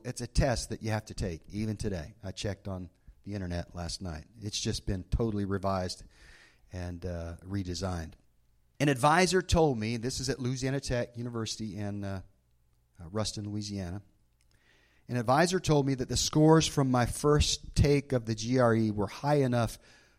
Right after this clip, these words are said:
for the master's program, which I had completed. But to get the P H D,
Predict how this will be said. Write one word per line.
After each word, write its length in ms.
for 160
the 100
master's 420
program, 540
which 180
I 80
had 120
completed. 580
But 180
to 60
get 140
the 80
P 160
H 240
D, 460